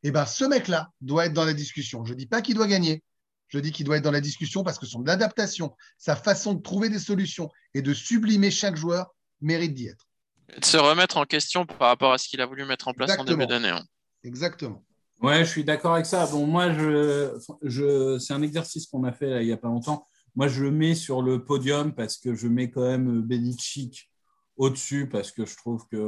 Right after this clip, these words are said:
Speaker 3: voilà, il a fait un truc incroyable. Mais, mais en soi, je comprends très bien. Je comprends très bien la, la, la logique. Et oui, je suis d'accord. Je veux dire, t'es un, t'es un coach rookie. T'arrives dans une situation pas facile. Tu tentes un truc, ça marche pas.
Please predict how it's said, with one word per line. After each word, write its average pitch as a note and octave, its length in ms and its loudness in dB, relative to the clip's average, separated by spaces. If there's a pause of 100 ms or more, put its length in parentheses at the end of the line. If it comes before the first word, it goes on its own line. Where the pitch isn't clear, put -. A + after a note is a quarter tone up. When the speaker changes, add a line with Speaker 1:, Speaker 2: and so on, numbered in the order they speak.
(140)
Speaker 3:
voilà, G2+ 260 -6 (160)
il G2+ 60 -20
a A2 60 -18
fait - 160 -10
un G2+ 200 -6
truc G2+ 280 -10
incroyable. B2 360 -2
Mais, B2+ 240 0
mais C#3+ 120 0
en D3 100 4
soi, D#3 180 0
je - 100 -6
comprends C3+ 300 -6
très C3 160 -6
bien. B2+ 260 -4 (420)
Je - 80 -20
comprends A#2+ 280 -2
très B2+ 180 -4
bien C3 220 0
la, G#2 580 0
la, G#2 380 -4
la G#2+ 220 -2
logique. A#2+ 560 -2
Et A2+ 80 -2
oui, F#3+ 240 -2
je - 80 -6
suis B2+ 140 -8
d'accord. G#3+ 440 -8 (400)
Je A#2 140 -8
veux D#3 80 -2
dire, D#3 320 -2 (420)
t'es F3 120 2
un, D#3+ 280 -2 (100)
t'es D3+ 120 -8
un C#3 140 -6
coach F#3+ 280 -2
rookie. F3+ 580 -6 (580)
T'arrives E3+ 540 -2
dans A#2+ 160 -10
une D3 220 -6
situation D3+ 500 -6
pas F#3 160 -2
facile. F3 420 -4
Tu A#2 160 -12
tentes F3 240 -4
un F3 140 -6
truc, D#3+ 280 -10
ça A#2 200 -6
marche A2+ 380 -8
pas. B3 340 -2